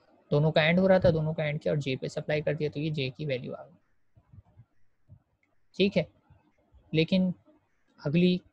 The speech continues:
के क्यू वन के ऊपर क्या कह रहे हैं, क्यू टू का bar नहीं चाहिए बल्कि क्यू टू चाहिए with Q नॉट। तो क्यू नॉट तो मैंने as it is यहीं से pick कर लिया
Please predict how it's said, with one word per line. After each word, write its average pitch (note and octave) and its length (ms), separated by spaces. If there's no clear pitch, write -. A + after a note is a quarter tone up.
के F#3 180
क्यू G3+ 200
वन F#3+ 200
के F#3+ 160
ऊपर F3+ 300
क्या F3 160
कह F3 140
रहे G3+ 100
हैं, G3+ 160
क्यू F3+ 140
टू G3 120
का F#3+ 120
bar D#3 220
नहीं F3 140
चाहिए F3+ 200
बल्कि F#3 260
क्यू F#3+ 280
टू F#3 180
चाहिए - 360
with E3+ 380
Q D3+ 120
नॉट। C3+ 200
तो E3+ 40
क्यू F#3+ 240
नॉट F#3 220
तो G3 100
मैंने F3 300
as D#3 140
it D#3+ 140
is E3 160
यहीं D3 160
से - 120
pick F3 180
कर F3 160
लिया E3+ 260